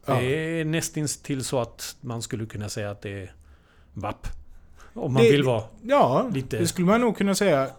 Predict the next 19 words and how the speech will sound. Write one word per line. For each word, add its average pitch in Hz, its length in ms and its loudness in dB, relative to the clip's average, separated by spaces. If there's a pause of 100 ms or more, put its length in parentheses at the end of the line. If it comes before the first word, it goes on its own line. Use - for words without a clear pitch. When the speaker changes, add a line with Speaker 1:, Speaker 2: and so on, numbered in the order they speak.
(280)
Speaker 1:
Och 190 140 4
en 180 240 4
annan 170 600 2 (220)
sån 202 180 0
där, 165 540 8
äh, 147 60 -2
tydlig 131 1040 2
skillnad 131 480 2
är 147 120 4
att - 140 -2
man 139 240 0
får 143 120 0
inte 139 200 0
ha 131 140 4
någon 123 160 -2
extern 123 560 -4
C 131 200 -2
S 117 120 -4
S. 131 360 -4